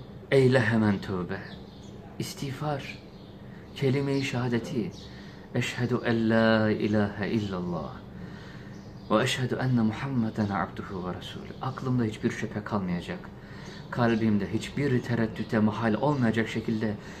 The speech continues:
şahitlik eder, haykırırım ki Allah'tan başka hiçbir ilah yoktur ve Hazreti Muhammed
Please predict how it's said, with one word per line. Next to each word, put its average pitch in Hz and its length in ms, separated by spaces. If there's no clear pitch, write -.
şahitlik 123 580
eder, 113 240
haykırırım 117 640
ki 104 260
Allah'tan 113 800
başka 107 300
hiçbir 139 420
ilah 110 340
yoktur - 500
ve 101 40
Hazreti - 320
Muhammed 95 440